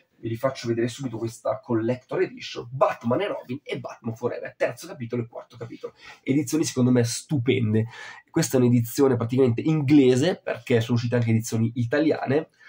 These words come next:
adesso vi mostro il contenuto, mi piacevano perché, ehm, io queste edizioni, in alcuni casi uno dice, "Ma tu ce le hai già?" Sì,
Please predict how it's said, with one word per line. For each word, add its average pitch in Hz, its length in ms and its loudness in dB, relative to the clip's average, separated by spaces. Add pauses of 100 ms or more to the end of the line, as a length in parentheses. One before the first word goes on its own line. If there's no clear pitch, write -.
(160)
adesso 117 280 0
vi 113 60 4
mostro 113 240 -2
il 117 60 -4
contenuto, 175 680 0 (580)
mi 170 240 2
piacevano 220 640 4
perché, 120 760 2
ehm, - 1000 -4 (160)
io 202 240 2
queste 185 320 0
edizioni, 110 800 0
in 113 100 -4
alcuni 123 340 0
casi 123 180 0
uno 147 100 4
dice, 120 120 -2
"Ma 120 120 -2
tu 202 160 -8
ce - 180 -4
le 110 80 0
hai 117 80 2
già?" 113 220 -2
Sì, 123 400 -6